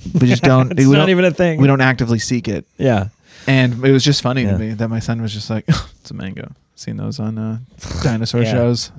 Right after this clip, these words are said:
Speaker 1: that I frequent.
Speaker 2: Yeah, tell me you're not from California without telling me it's a. <laughs> And this is an avocado.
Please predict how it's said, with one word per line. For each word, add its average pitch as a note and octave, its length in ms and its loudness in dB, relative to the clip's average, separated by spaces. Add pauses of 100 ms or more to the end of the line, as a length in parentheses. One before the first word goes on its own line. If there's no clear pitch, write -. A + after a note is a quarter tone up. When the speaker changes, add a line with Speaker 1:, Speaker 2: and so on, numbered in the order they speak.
Speaker 1:
that B2 120 -2
I A#2+ 200 -2 (360)
frequent. C3+ 540 0 (200)
Speaker 2:
Yeah, C3 200 2
tell D3 200 2
me D#3 160 4
you're C3 100 4
not C3 220 2
from A#2+ 140 -2
California A#2+ 640 2
without G2 260 0
telling A2 160 2
me A2+ 60 0
it's G2+ 120 -4
a. G#2+ 120 -6
<laughs> - 40 -20 (1700)
And B2 220 2
this G#3 180 4
is A3 120 4
an D#3+ 80 2
avocado. C#3+ 920 0